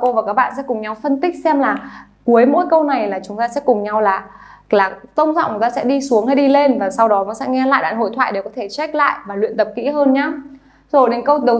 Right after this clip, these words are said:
tiên là Tom found a watch on the street, là Tom tìm thấy một cái đồng hồ đeo tay ở trên phố. Bạn A bạn nói như thế, bạn B bạn nói là No, he found a wallet on the street.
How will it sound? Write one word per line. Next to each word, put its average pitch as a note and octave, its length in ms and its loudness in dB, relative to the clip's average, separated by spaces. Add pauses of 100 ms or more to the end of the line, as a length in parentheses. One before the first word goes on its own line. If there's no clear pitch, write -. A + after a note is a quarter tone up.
tiên D#4 200 6
là A#3+ 260 0 (720)
Tom C#4+ 240 0
found C4+ 380 2
a B3 180 0
watch C#4+ 500 0
on A#3 200 -6
the G#3 80 -6
street, D4+ 420 -6 (440)
là A3 200 2
Tom D#4+ 600 2 (240)
tìm A#3 240 0
thấy G#3 180 0
một C4+ 240 2
cái G3+ 220 2
đồng B3+ 220 4
hồ G#3+ 180 0
đeo A3 140 0
tay A#3 300 -2
ở F#3 160 -2
trên A3+ 240 -2
phố. G#3+ 460 4 (260)
Bạn G#3+ 140 -2
A A3+ 220 -4
bạn G3+ 160 -4
nói G3 140 -8
như A#3 80 -2
thế, A#3 280 -2
bạn - 200 -2
B A3+ 40 0
bạn B3 240 0
nói G3 140 -4
là A#3+ 180 -2 (240)
No, D4+ 440 4 (240)
he C#4 60 -2 (260)
found C4 260 2 (120)
a A3+ 60 4
wallet D4 640 0 (180)
on D#4 240 0
the D4 80 2
street. - 400 -4